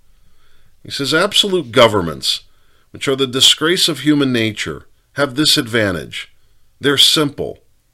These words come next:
If the people suffer, they know that whoever is in charge is causing their suffering. The simplicity also makes it easy to see the remedy. There's no confusion of what's causing the problem and what to do about it.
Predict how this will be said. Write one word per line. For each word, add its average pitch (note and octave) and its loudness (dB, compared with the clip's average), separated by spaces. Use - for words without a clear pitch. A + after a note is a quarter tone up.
If - -8
the C#3 -4
people G3 -4
suffer, D3+ 2
they D#3 4
know F#3+ 4
that F3+ 2
whoever G3 0
is G#3 -4
in F3+ -4
charge D#3 0
is C#3+ 0
causing E3 -2
their D#3 -2
suffering. A#2 -4
The D3 -4
simplicity D#3 0
also F3+ 0
makes D#3+ -2
it C#3 -8
easy D3+ -4
to D3+ 0
see C#3+ 0
the C3+ 2
remedy. A#2 -2
There's D3+ 0
no G3+ 4
confusion F#3 -4
of B2+ -4
what's C#3+ -2
causing C3+ -2
the A#2+ -4
problem C3+ 0
and A#2 -4
what C3 -2
to A#2+ -6
do B2 0
about E2+ -2
it. - -12